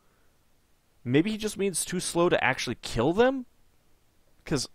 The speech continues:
I'm pretty sure a hammer would be slower. Although, oh, well, that speed factor of one kinda does help. Even though the Warhammer has passed through many hands since Althax's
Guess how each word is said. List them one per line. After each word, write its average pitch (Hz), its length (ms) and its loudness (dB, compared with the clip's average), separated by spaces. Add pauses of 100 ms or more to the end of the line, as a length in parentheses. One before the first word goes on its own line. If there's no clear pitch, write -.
(160)
I'm 214 100 0
pretty - 280 -4
sure 196 260 2
a 123 60 2
hammer 127 340 2
would 90 140 -4
be 87 160 -6
slower. 85 580 -4
Although, 110 400 4
oh, 104 200 4
well, 95 320 2
that 98 200 -2
speed 113 300 -6
factor 82 420 -4
of 67 140 -16
one 73 440 -12
kinda - 260 -14
does - 460 -14 (240)
help. 50 200 -8 (1700)
Even 120 180 -2
though 139 120 6
the 139 80 4
Warhammer 139 440 6
has 120 120 2
passed 147 340 4
through 151 80 0
many 143 160 0
hands 143 260 0
since 135 160 -4
Althax's 127 600 6